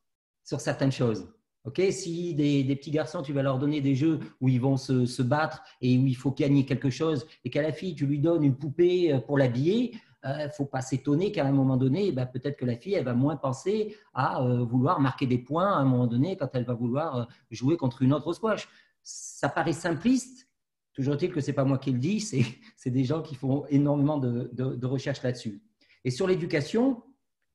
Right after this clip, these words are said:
c'est là où c'est vachement intéressant, parce que moi, ce qui m'a, ce qui m'a poussé à essayer de comprendre tout ça,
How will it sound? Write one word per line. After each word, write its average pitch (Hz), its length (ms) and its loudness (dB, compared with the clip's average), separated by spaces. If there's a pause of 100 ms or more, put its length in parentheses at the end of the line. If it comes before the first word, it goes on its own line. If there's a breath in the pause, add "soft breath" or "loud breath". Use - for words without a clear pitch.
(320)
c'est 170 140 0
là 214 80 4
où 220 80 0
c'est - 140 -2
vachement 165 260 -2
intéressant, 147 480 -2
parce 127 160 -4
que - 80 -4
moi, 180 160 0
ce 208 80 -4
qui - 140 -10
m'a, 139 340 0 (160 loud breath)
ce - 80 -20
qui - 80 0
m'a 151 140 4
poussé 165 340 -4
à 180 60 2
essayer 147 240 -2
de - 40 -10
comprendre 147 380 -2
tout 139 100 -6
ça, 214 440 -6